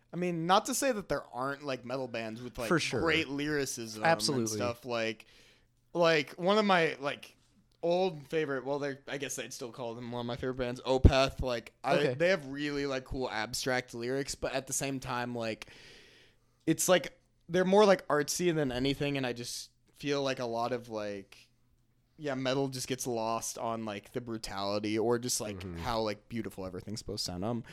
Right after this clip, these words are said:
Speaker 1: I'm gonna pass the mic over to Ted here 'cause I've been talking a while, but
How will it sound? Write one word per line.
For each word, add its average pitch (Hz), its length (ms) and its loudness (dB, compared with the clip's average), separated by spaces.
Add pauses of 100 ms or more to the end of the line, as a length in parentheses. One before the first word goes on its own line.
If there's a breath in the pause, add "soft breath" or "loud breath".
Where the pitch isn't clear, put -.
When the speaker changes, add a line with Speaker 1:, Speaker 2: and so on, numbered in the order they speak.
(220 loud breath)
Speaker 1:
I'm 127 100 6
gonna 151 80 8
pass 151 240 10
the 139 80 0
mic 139 220 8
over 135 220 4
to 113 80 2
Ted 123 320 2
here 143 260 4
'cause - 140 -2
I've 123 100 -2
been 101 180 0
talking 95 360 -4
a 90 60 4
while, 107 420 6
but 104 280 2